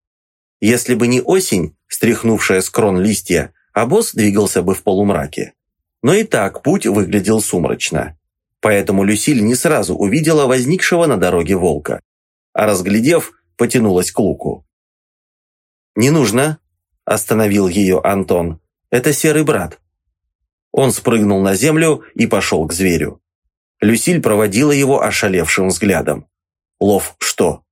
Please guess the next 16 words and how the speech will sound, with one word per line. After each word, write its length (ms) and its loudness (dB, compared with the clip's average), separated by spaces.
умом 460 2
тронулся? 720 0
К 80 -2
ее 260 4
удивлению, 760 0
волк 280 0
не 100 2
набросился 680 0
на 100 2
Хуми 540 2
или, 400 2
что 240 -2
было 220 2
бы 120 0
более 340 0
вероятно, 720 0